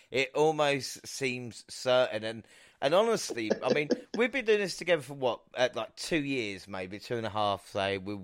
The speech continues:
Speaker 1: you know, we have looked,
Speaker 2: Yeah.
Speaker 1: people tell me, and, you know, I did that with Dan for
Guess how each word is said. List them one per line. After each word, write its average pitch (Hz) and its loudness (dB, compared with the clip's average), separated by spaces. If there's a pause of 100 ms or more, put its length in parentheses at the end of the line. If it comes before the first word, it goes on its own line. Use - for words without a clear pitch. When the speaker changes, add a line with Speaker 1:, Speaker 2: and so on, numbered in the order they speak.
(120)
Speaker 1:
you 101 -6
know, 92 -4
we 95 -4
have 101 2
looked, 127 12
Speaker 2:
Yeah. 107 12 (240)
Speaker 1:
people 113 -4
tell 117 -2
me, 80 -12 (460)
and, 165 2 (140)
you 196 -8
know, - -10
I 202 6
did 247 -6
that 220 -2
with 143 -8
Dan 143 0
for 113 -4